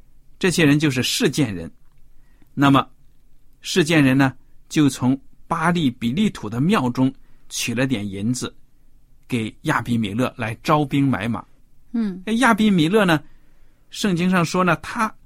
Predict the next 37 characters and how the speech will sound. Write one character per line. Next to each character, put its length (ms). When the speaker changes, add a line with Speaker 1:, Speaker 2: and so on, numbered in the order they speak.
Speaker 1:
用 260
这 140
些 160
钱 440
雇 200
了 100
些 320
匪 360
徒 280
来 180
跟 240
随 180
他。 220
而 160
且 200
呢， 160
亚 240
比 140
米 180
勒 260
心 300
术 220
也 100
不 160
正， 180
雇 220
的 100
这 220
帮 180
人 160
呢， 220
也 280
是 200
心 320
狠 180
手 240
辣。 220